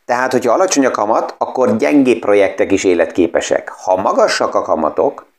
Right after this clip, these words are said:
akkor gyengébb projektek ezt nem tudják kifinanszírozni. És miért lényeges ez, hogy akkor a projektek,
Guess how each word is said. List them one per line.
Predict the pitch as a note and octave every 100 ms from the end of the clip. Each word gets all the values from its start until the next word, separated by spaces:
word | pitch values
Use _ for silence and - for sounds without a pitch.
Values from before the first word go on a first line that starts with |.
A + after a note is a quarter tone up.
| _ _ -
akkor | A#2+ - B2 B2+ B2+ - _ _ _ _ _ _ _ -
gyengébb | G#2+ G2+ C3+ D3+ C#3+ C#3
projektek | B2 A#2+ A#2+ - A#2+
ezt | A2+
nem | -
tudják | - G2+ F#2
kifinanszírozni. | - G2 F2 D#2+ D2+ D2 - - - _ _ _ _ - _ - - -
És | A2 A#2
miért | D#3 D#3+
lényeges | C3 D3+ D#3 B2 A#2
ez, | A2 C3 -
hogy | A#2+
akkor | A#2 - G#2+
a | G#2+
projektek, | B2 B2+ B2+ - A2+ -